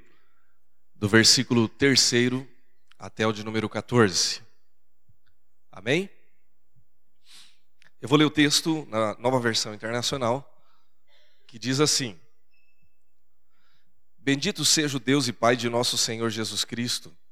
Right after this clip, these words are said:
que nos abençoou com todas as bênçãos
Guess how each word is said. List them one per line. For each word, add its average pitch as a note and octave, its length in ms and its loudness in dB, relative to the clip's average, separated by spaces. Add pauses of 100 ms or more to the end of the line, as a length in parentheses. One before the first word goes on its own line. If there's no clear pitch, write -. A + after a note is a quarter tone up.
(600)
que - 100 -16
nos A2+ 140 0
abençoou C3 500 2
com C3 140 -10
todas D3+ 500 -2
as A#2 160 -2
bênçãos A2+ 640 -2